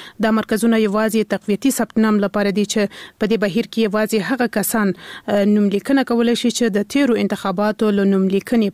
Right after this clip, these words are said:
پاتې دي او یا قانوني عمر یې نه و تکمیل کړی او یا هم، اه، په دې بهیر، په دې بهیر کې له هیواده بهر اوسېدل. اه، کمیسیون وایي په تیرو انتخاباتو کې پنځه زره مرکزونه پرانیستل شوي وو چې ولسمشریزو ټاکنو کې هماغه پاڼو ته اعتبار ورکول کیږي. بلې، ستانک زی صاحب.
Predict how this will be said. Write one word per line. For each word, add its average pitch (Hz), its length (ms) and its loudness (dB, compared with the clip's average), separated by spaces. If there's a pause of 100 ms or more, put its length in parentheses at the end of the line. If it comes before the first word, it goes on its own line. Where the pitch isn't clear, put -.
پاتې 233 240 0
دي 220 180 2
او 196 140 -2
یا 220 240 0 (240)
قانوني 220 440 2
عمر 247 300 2
یې 214 140 2
نه 208 120 4
و 254 120 2
تکمیل 220 340 0
کړی 220 200 0
او 202 140 0
یا 208 140 0
هم، 208 280 0
اه، - 760 -2 (120)
په 196 200 2
دې 202 280 2
بهیر، 196 640 0 (100)
په 214 60 -2
دې 214 120 2
بهیر 196 280 0
کې 226 120 -6
له 208 140 0
هیواده 196 400 0
بهر 190 300 0
اوسېدل. 190 420 -2
اه، - 480 -6
کمیسیون 254 380 0
وایي 247 200 2
په 233 120 0
تیرو 226 220 0
انتخاباتو 220 540 0
کې 214 380 0 (200)
پنځه 220 360 2
زره 202 140 0
مرکزونه 196 480 0
پرانیستل 196 420 0
شوي 254 320 0
وو 240 100 2
چې 233 240 0 (280)
ولسمشریزو 220 720 0
ټاکنو 208 400 0
کې 196 320 -2
هماغه 202 400 0
پاڼو 233 360 0
ته 196 120 -4
اعتبار 196 640 -2
ورکول 180 320 -2
کیږي. 190 420 -2
بلې، 185 220 -2
ستانک 180 300 -2
زی 196 60 0
صاحب. - 180 -4